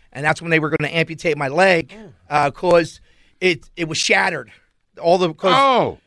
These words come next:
Speaker 1: from the, from the incident to March, it got shattered, all the bones. It was real bad. Up
Speaker 2: Dave,
Speaker 1: in
Speaker 2: how did it look then? Was it all purple and nasty?
Speaker 1: Uh, it,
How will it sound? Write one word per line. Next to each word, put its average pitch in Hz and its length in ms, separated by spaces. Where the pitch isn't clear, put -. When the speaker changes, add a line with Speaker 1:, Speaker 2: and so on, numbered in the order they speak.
Speaker 1:
from 202 240
the, 190 100
from 185 220
the 185 240
incident 240 440
to 202 120
March, 180 540
it 143 80
got 160 200
shattered, 170 520
all 151 180
the 156 80
bones. 139 560
It 156 100
was 151 180
real 170 280
bad. 156 300
Up 151 60
Speaker 2:
Dave, 208 100
Speaker 1:
in 175 80
Speaker 2:
how 220 200
did 262 160
it 220 160
look 160 400
then? 110 340
Was 131 200
it 143 120
all 180 180
purple 175 540
and 127 140
nasty? 143 560
Speaker 1:
Uh, 214 340
it, 220 160